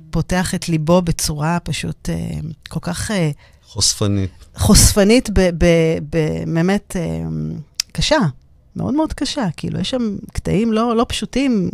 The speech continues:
Speaker 1: כמו מה שסיפרת. ואני חושבת שבאמת, אה, הרבה פעמים אני שומעת את זה בקליניקה, אנשים שאומרים לי,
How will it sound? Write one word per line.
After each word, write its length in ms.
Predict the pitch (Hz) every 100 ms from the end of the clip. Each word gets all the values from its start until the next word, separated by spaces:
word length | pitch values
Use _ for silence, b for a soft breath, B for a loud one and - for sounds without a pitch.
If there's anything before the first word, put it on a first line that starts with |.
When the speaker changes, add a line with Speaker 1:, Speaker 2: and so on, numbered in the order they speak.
| -
Speaker 1:
כמו 180 | - 180
מה 120 | 175
שסיפרת. 640 | - - 160 156 78 76 - - B B B B B B B 170
ואני 760 | 156 160 - 170 - 175 175
חושבת 300 | - 359 -
שבאמת, 640 | - 185 170 214 240 -
אה, 60 | 165 143 160 156 - - - _ _ _ _ - _ - 185
הרבה 180 | 170
פעמים 400 | - 156 160 170
אני 300 | 147 147 151
שומעת 380 | 143 156 156 160
את 80 | 165
זה 60 | 151
בקליניקה, 560 | 151 156 160 170 -
אנשים 420 | 151 143 - 160 147
שאומרים 1300 | - 147 139 156 - - - - - - 160 170 180
לי, 200 | 175